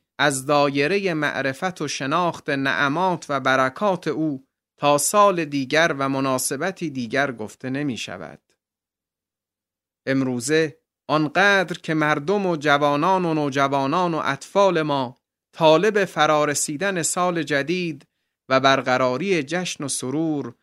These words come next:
و مبتهج از آثار و تبعات آن از قبیل تفریح و گردش و دید و بازدید و گذراندن روزهای تعطیل هستند، آیا به مقدار یک دهم آن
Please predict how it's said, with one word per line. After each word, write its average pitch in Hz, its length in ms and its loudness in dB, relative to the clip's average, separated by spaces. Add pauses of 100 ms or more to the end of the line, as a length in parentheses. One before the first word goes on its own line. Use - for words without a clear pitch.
(420)
و 143 100 4
مبتهج 170 640 0
از 147 280 2
آثار 165 600 2
و 156 80 -2
تبعات 156 640 0
آن 139 480 -2 (380)
از 143 200 0
قبیل 156 480 2
تفریح 160 640 -4
و 156 180 0
گردش 139 560 0
و 147 100 -2
دید 170 260 -6
و 160 100 2
بازدید 143 720 -2 (480)
و 143 120 4
گذراندن 151 760 2
روزهای 147 640 -2
تعطیل 123 580 -6
هستند، 131 840 -6 (640)
آیا 196 340 6
به 170 140 0
مقدار 170 580 2
یک 185 360 -2
دهم 147 340 0
آن 151 540 0